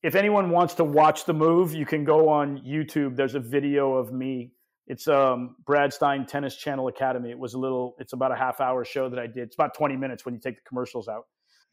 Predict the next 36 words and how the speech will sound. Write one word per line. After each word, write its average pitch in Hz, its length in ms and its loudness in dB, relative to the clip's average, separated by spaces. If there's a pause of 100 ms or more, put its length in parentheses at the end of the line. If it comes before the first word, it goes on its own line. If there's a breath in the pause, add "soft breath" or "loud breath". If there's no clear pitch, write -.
(300)
And, 127 320 -4
um, 127 240 -4
they 139 120 -2
do 147 180 2
a 131 40 2
very 139 280 4
good 131 160 0
job 135 260 4
of 123 160 -8
putting 135 280 -4
in 131 180 -6
graphics 131 680 -2
and 127 180 -8
showing 131 360 -6
examples 120 580 -8
of 120 180 -6 (120)
pro 135 220 2
players 131 460 -4
doing 139 340 -4
the 127 60 -8
move. 123 280 -8 (760)
And 151 100 -2
so 190 160 6
those 208 420 6
four 220 300 6
footworks, 196 540 2
one 170 260 2
swing, 202 300 -2
two 190 200 -4
swing, 180 520 -4 (460)
the 151 100 4
move, 170 400 6
and 151 120 2
the 143 100 0
run 165 380 2
through, 131 520 0